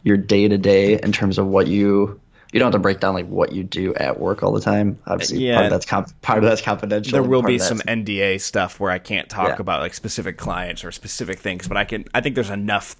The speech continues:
Speaker 2: stuff for me to talk about that'll still be interesting.
Speaker 1: But even in, like, vague terms of, like, how you self-manage because you don't have that office that you necessarily need to clock into, or how you're traveling a lot for work,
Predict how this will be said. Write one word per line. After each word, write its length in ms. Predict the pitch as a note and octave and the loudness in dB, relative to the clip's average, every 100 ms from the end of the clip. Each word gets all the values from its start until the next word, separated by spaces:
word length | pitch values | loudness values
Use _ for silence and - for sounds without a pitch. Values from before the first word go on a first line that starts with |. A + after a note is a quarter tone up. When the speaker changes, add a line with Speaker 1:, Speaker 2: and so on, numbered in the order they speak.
| - | -16
Speaker 2:
stuff 300 | - F#2+ - | -6 -6 -6
for 140 | F#2+ | -10
me 100 | F2+ | -10
to 80 | E2+ | -10
talk 220 | E2+ E2 | -10 -10
about 140 | F2 | -8
that'll 160 | D2+ D#2 | -8 -8
still 260 | - G2+ E2 | -8 -8 -8
be 320 | B1 G#1 - _ | -12 -16 -20 _
interesting. 520 | F#2+ - A1+ - B1 - | -18 -16 -16 -14 -14 -12
Speaker 1:
But 100 | - - _ _ _ | -16 -16 _ _ _
even 200 | D#3+ D#3+ | -4 0
in, 220 | C#3 A#2 G#2+ | 2 2 0
like, 160 | G2+ | -2
vague 400 | G2 G#2 G#2 G#2 | -4 0 0 0
terms 320 | - G2+ F#2+ | 0 0 0
of, 80 | F#2 | 0
like, 260 | F#2+ - - | -2 -4 -8
how 400 | - G2+ G2+ G2+ | -2 2 4 2
you 300 | G2 G2 G2 | 0 -2 -2
self-manage 1080 | - - G2 - G2+ G2 G2+ G2 - - - | 0 0 0 -2 -2 0 0 0 -4 -6 -6
because 440 | G2+ G2 F#2+ G2 | -6 0 0 2
you 120 | G2+ G2 | 0 2
don't 160 | G2+ | 2
have 240 | G#2+ G2+ G2 | 2 0 0
that 160 | G2+ | 0
office 300 | E2+ G2 G#2 | 0 0 -2
that 100 | - | -6
you 80 | C#2 | -6
necessarily 400 | G2 - G#2+ F#2+ | -6 -4 -2 0
need 200 | G2+ G2 | 0 -2
to 60 | A2 | -2
clock 280 | - G2+ - | 0 0 4
into, 520 | A2 G#2 A2+ G#2+ G#2+ | 4 6 6 6 6
or 340 | - G2+ G2 | 4 2 2
how 160 | C3+ G2 | 2 0
you're 160 | G2 G2 | 0 0
traveling 380 | A2+ F#2+ G2 G2+ | 0 0 -2 -2
a 20 | |
lot 180 | F2 - | -4 -4
for 100 | F#2+ | -2
work, 400 | G2 G#2 - | 0 -2 -6